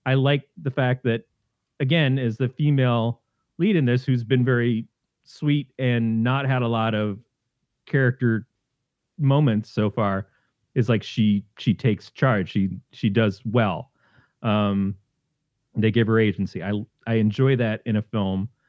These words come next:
I know horror movies are better at doing that with female leads than, than other films, but especially when she's still, like, the object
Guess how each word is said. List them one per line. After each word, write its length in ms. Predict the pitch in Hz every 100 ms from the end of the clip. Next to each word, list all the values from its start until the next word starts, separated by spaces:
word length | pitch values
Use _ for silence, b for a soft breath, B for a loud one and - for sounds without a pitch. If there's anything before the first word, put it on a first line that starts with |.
| _ 120
I 40 |
know 240 | 117 113 - -
horror 180 | 147 139
movies 340 | 131 120 104
are 60 | 110
better 320 | 117 117 113
at 100 | 98
doing 200 | 113 110
that 220 | 107 101
with 200 | 110 95
female 320 | - 107 107 98
leads 340 | 98 92 -
than, 400 | 104 101 95 98 _ _ _ _ _ -
than 100 | 127
other 160 | 170 131
films, 480 | 110 98 95 101
but 360 | 127 110 107 - _ _ _ -
especially 380 | 131 - 131 135
when 240 | 120 117 117
she's 240 | 120 107
still, 220 | - 127
like, 180 | 117 104
the 160 | 113 -
object 480 | 123 117 123 123